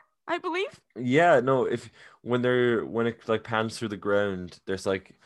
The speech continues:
Speaker 2: a bunch of shit just buried there, one of which is a
Speaker 1: Yeah.
Speaker 2: Mjolnir, and another one is just Frog Thor, but he's in a little jar trying to get over
Speaker 1: Yeah.
Speaker 2: to Mjolnir.
Speaker 1: <laughs>
Speaker 2: And it's like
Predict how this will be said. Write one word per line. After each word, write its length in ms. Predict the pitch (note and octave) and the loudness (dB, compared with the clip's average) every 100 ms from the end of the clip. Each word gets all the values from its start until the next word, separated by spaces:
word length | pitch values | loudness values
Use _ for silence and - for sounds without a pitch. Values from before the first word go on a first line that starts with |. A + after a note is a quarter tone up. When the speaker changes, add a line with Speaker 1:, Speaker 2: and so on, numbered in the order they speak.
| - | -12
Speaker 2:
a 40 | G2 | -8
bunch 320 | F#2+ G2+ F#2+ | -2 -2 -2
of 80 | G2 | -8
shit 220 | - F#2 | -6 -6
just 180 | F#2+ - | -8 -6
buried 320 | F#2+ F#2+ F#2 | -2 0 0
there, 160 | E2+ E2+ | -4 -4
one 200 | G2 G2+ | -2 -2
of 60 | |
which 200 | F#2 F#2 | -4 -8
is 100 | E2+ | -8
a 60 | F2+ | -6
Speaker 1:
Yeah. 160 | F#2 | -4
Speaker 2:
Mjolnir, 500 | F2+ F#2 E2+ D#2+ E2 E2+ - - _ | -2 -2 -4 -6 -8 -10 -20 -20 _
and 80 | F#2 | -6
another 300 | F#2+ G2 G2 | -2 0 0
one 160 | G2 F#2+ | 0 -2
is 120 | E2+ | -4
just 140 | F2+ | -10
Frog 380 | - - F2+ G2 | -10 -2 0 0
Thor, 280 | - A#2+ C3+ | -2 -2 -2
but 140 | A2+ | -2
he's 160 | F#2 F2 | -4 -4
in 60 | F#2 | -4
a 60 | |
little 240 | F2+ F#2 F2 | 0 0 -2
jar 420 | E2 E2 G2 C#3 | -4 -2 -2 -2
trying 280 | - - F#2+ | -4 -2 -2
to 100 | F#2+ | -2
get 140 | F#2 | 0
over 100 | F#2 | 2
Speaker 1:
Yeah. 200 | F4 D#4+ - | 0 0 -2
Speaker 2:
to 60 | - | -2
Mjolnir. 520 | A2 A#2 A#2+ E3 F#3+ | 0 0 0 -6 -8
Speaker 1:
<laughs> 1400 | _ _ - - - - - _ - - _ _ _ - | _ _ -20 -20 -20 -20 -20 _ -20 -20 _ _ _ -10
Speaker 2:
And 100 | D3+ | -4
it's 160 | D3 C#3 | -2 0
like 280 | D#3 D3 | 0 0